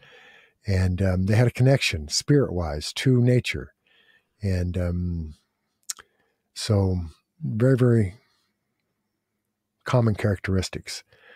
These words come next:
associated with the two. You know, I tell people all the time that, um,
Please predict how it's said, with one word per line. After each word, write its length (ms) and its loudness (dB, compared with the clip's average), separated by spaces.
associated 600 0
with 200 -4
the 80 -10
two. 320 -6
You 100 -4
know, 480 -2
I 140 4
tell 200 4
people 320 4
all 140 6
the 80 2
time 540 0
that, 440 -2
um, 560 0